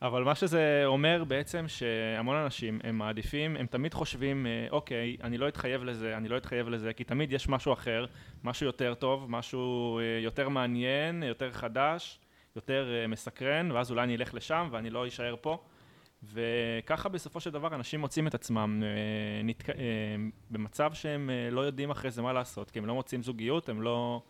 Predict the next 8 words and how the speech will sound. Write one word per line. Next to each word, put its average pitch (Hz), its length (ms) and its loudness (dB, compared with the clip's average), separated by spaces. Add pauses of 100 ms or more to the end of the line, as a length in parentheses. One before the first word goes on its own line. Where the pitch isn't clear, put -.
(300)
מצליחים 120 420 -4
להתקבע 131 560 0
ולמצוא 117 340 -2
שום 127 160 -4
דבר 120 200 2
קבוע 113 260 -2
בחיים 110 340 -4
שלהם. 196 280 -8